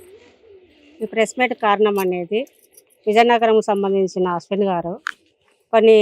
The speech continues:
ఇంటర్వ్యూల్లో కూడా మేము ఒక ఆ వ్యక్తిని, ఆ గత జన్మకు సంబంధించిన వ్యక్తిని తీసుకొస్తామని మీడియా ముందుకు ఫస్ట్ నుంచి చెప్పడం జరిగింది. తీసుకొచ్చాం. తీసుకొచ్చిన తర్వాత కూడా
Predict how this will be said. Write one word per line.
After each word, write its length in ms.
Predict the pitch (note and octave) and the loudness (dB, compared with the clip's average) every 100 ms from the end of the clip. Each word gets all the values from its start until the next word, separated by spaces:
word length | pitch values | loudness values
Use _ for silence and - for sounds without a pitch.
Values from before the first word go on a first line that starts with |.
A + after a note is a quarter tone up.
| G3+ G3 F#3+ F#3+ | 4 0 0 0
ఇంటర్వ్యూల్లో 580 | G3+ A#3 A#3+ A#3+ A#3+ | 0 0 -2 0 0
కూడా 280 | A3 A3+ A#3+ | 2 2 2
మేము 540 | A#3 G#3+ G3 F#3 F3 - | 2 0 -2 -4 -6 -8
ఒక 140 | F#3 | -4
ఆ 220 | F#3+ G3 | -2 0
వ్యక్తిని, 560 | F#3+ F#3 - G#3+ A3 G3 - - | -2 -4 -4 0 0 -2 -8 -10
ఆ 40 | |
గత 260 | F#3 F#3 F#3+ | -6 -4 -4
జన్మకు 380 | G3 G#3+ G#3 G3 | -4 -2 -4 -6
సంబంధించిన 480 | F#3+ F#3 F#3 F3+ | -8 -8 -10 -10
వ్యక్తిని 580 | F3 F3 - G3+ F#3+ A3 - _ _ - | -10 -12 -10 -10 -6 -8 -10 _ _ -4
తీసుకొస్తామని 640 | A3+ - B3 A#3+ G#3+ A3 | -4 0 -2 0 -2 0
మీడియా 300 | A3 G3+ G#3+ | 2 2 2
ముందుకు 380 | A3 G#3 G3+ G#3+ | 0 0 0 -2
ఫస్ట్ 320 | A3+ F#3 - | -4 -6 -4
నుంచి 200 | G#3+ G#3 A3+ | -4 -4 -6
చెప్పడం 280 | F#3+ F#3 G#3 | -8 -2 -2
జరిగింది. 480 | G#3 G3 G3 G3 A#3+ | -2 -4 -6 -6 -8
తీసుకొచ్చాం. 600 | - A3 - G#3+ - - - _ _ _ _ - | -2 -2 -2 -6 -6 -16 -20 _ _ _ _ -2
తీసుకొచ్చిన 480 | C4 - C#4+ D4+ C4 | -2 2 2 2 0
తర్వాత 460 | A#3 G#3+ A3+ A3+ | 2 2 2 2
కూడా 460 | A3 G3 F#3+ G#3 | -2 -2 -2 -2